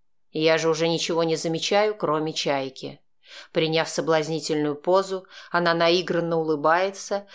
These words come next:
и, потягивая шампанское, делает вид, что внимательно слушает. На самом деле малыш очень далеко отсюда, о чем свидетельствует затуманенный взгляд.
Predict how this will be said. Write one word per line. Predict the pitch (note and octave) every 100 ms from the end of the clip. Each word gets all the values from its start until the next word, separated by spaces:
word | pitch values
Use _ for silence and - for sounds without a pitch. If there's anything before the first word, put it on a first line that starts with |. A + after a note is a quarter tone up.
| - -
и, | F3
потягивая | F#3 F#3 A3 G#3 D#3+ D#3
шампанское, | D#3+ C#3+ - E3 A3 A3+ - G#3
делает | E3+ D#3 E3+ E3 D#3+
вид, | D#3 G3 G#3+
что | - F#3 D#3+
внимательно | D#3+ D3+ D#3 E3 E3 D#3
слушает. | - C3+ C#3 - - C3 - - _ _ _ _ -
На | D3 D3
самом | - D#3+ D#3+
деле | D#3 E3+ F3+ E3
малыш | D#3+ E3 E3 -
очень | G#3+ A3 D#3+
далеко | D#3 D#3 - D3+
отсюда, | C#3+ - D3+ D3 C3+ C#3+ _ - - -
о | D#3
чем | F3 D#3+
свидетельствует | - D#3 D#3 F#3+ G#3 F#3+ - F3+ D#3+
затуманенный | E3 E3 D3+ D3+ D#3 D#3 D3
взгляд. | D3 D#3 C#3 C#3 -